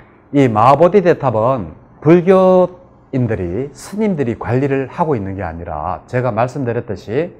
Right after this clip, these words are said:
힌두 교도들이 아직도 이 마보디데탑을 관리를 하고 있습니다. 그래서 지금 보시는 이 부처님 사진 앞에 불전함이 있는데 그 불전함에 나오는 돈들도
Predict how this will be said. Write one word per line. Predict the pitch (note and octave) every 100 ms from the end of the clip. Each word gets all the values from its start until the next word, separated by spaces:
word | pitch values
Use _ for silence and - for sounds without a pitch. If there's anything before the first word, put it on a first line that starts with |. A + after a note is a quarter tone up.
| - _ _ _ _
힌두 | - A3 G#3+ A3
교도들이 | F#3 D#3+ C3+ A#2 A#2 E3 F3+ - -
아직도 | D3+ D3+ - B2+ -
이 | A2 G#2 G2 F2+ F2 _ _ _ _ _ -
마보디데탑을 | F#2+ A#2 A#2+ C#3+ D3 C3 A#2+ A#2+ A#2 C#3+ E3+ -
관리를 | A#2 C3 C3 A2
하고 | C3 G#2+
있습니다. | D#2+ - F2 E2 E2+ - _ _ _
그래서 | D#3 D#3 C#3 A2 B2 G2+ E2 - _ _ - _ -
지금 | D3+ E3 C#3+
보시는 | C#3 D#3 C#3 D#3 E3+ - G#2+
이 | G#2
부처님 | A#2+ - D3+ C#3
사진 | B2+ A2 A2
앞에 | A#2 B2 G2+ F2+
불전함이 | - C#3+ E3 C#3+ A#2 F#2+
있는데 | E2+ E2+ F#2+ G#2 E2 - - _ _
그 | - C3+
불전함에 | D#3 F3+ G3 F3 D#3+
나오는 | B2+ G2 A2 C3+ C#3+
돈들도 | A2+ A#2 B2+ B2 G2 F#2 D3+